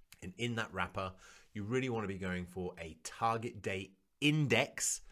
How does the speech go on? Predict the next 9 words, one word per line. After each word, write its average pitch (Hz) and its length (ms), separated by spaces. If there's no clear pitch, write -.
retirement 98 560
fund. 127 320
And 90 120
index 104 420
is 87 120
the 87 100
key 101 400
word 90 300
there. 80 200